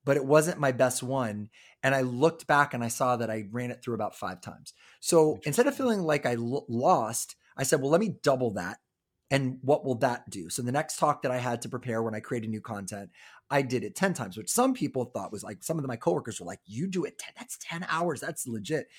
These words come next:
Speaker 1: Sometimes it's even more than that, but ten is my minimum.
Speaker 2: That's
Speaker 1: That
Speaker 2: an
Speaker 1: will be a good talk.
Speaker 2: That's a very interesting, so I, I like to hear you say that, because I was gonna draw a parallel to a speech that I did last month. And I sit here as we're talking about this today thinking, like,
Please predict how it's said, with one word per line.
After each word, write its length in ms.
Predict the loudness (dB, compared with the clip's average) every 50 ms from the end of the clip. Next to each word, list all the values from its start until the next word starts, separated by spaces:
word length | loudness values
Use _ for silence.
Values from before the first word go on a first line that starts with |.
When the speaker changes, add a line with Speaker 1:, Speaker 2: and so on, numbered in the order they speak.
| -20 -20 -14 -2
Speaker 1:
Sometimes 380 | 2 2 4 6 4 4 4 2
it's 120 | 0 0
even 200 | 0 0 0 -2
more 280 | 0 2 2 4 4 2
than 160 | 2 2 2
that, 240 | 2 2 2 2 -2 _ _ _ _ -8
but 180 | -8 -8 -6 -6
ten 260 | 0 2 4 4 4
is 140 | 2 2 2
my 140 | 2 2
minimum. 720 | 2 2 0 2 4 4 4 4 4 2 -2 -8 -12 -16 -20 _ _ _ _ _ _ _ _ _ _ _ _ 2
Speaker 2:
That's 160 | 4 4 6
Speaker 1:
That 220 | 6 6 4 4 2
Speaker 2:
an 40 |
Speaker 1:
will 100 | 2 0
be 140 | 2 2 0
a 40 | 0
good 140 | 0 -2 -4
talk. 280 | -4 -6 -8 _ _ _ _ _ _ 6
Speaker 2:
That's 240 | 8 8 8 8 4
a 60 | 2
very 460 | 4 6 8 10 10 10 8 6 4
interesting, 680 | 0 -2 -2 -4 -4 -4 -2 0 0 0 0 -2 -4
so 160 | 0 6 10
I, 100 | 10 10
I 160 | 10 10 8 8
like 260 | 8 8 6 6 4
to 60 | 2
hear 120 | 4 4
you 120 | 4 4 4
say 180 | 4 4 4
that, 200 | 6 4 4 2
because 560 | 0 -4 -2 2 4 4 4 4 2 -2 -4 2 6
I 160 | 8 8 8
was 160 | 8 6 4
gonna 160 | 2 0 0
draw 260 | 2 4 4 4 4 4
a 60 | 2
parallel 480 | 0 0 0 0 2 2 2 2 0 0
to 380 | -2 -2 -2 -2 -2 -2 -4 -4
a 100 | -6 -6
speech 420 | -8 -6 -4 -2 -2 -2 -2 -4
that 100 | 0 2
I 160 | 2 2 2
did 360 | 0 -2 -4 -4 -4 -6 -6 -4
last 360 | -2 0 0 0 0 -4 -6
month. 320 | -6 -6 -6 -8 -12 -8 -2
And 120 | 0 4 4
I 80 | 4 4
sit 200 | 2 2 2 4
here 280 | 4 6 6 6 4
as 160 | 4 2 0 -2
we're 80 | -4
talking 340 | 0 4 4 4 4 2 0
about 200 | 2 2 2 2
this 160 | 0 -4 -6
today 300 | -6 -4 -2 -2 -2 -2
thinking, 420 | -4 -4 -6 -6 -4 -4 -6 -4 -2
like, 340 | -2 0 0 -2 -4 -8